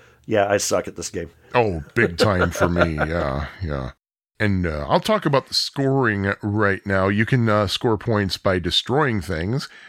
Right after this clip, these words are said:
Speaker 2: If you destroy a train, you only get twenty-five points. That's, that seems like a pretty minuscule amount for such a complicated vehicle. If you destroy an armored drone that is not indestructible, you get fifty points. If you destroy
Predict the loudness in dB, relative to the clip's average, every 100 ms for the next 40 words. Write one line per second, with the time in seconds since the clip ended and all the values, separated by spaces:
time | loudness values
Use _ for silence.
0 | -4 -2 0 0 0 0 0 -2 -2 0
1 | 2 2 2 2 0 -2 -4 -4 -2 0
2 | -2 -4 -4 -2 -2 -2 -2 -4 -8 -4
3 | -2 0 2 4 4 2 -2 _ _ _
4 | -2 0 2 0 0 0 2 0 -2 -4
5 | -4 -4 -2 -4 -4 -4 -4 -4 0 0
6 | 0 -2 -6 _ _ -2 0 2 2 0
7 | -2 0 2 4 2 0 0 0 0 0
8 | 2 -2 -2 0 0 2 0 0 -2 0
9 | 0 0 0 0 0 -2 0 0 0 -2
10 | -4 -2 -2 -2 -2 -2 -4 -8 _ _
11 | _ -4 0 0 0 -2 0 2 2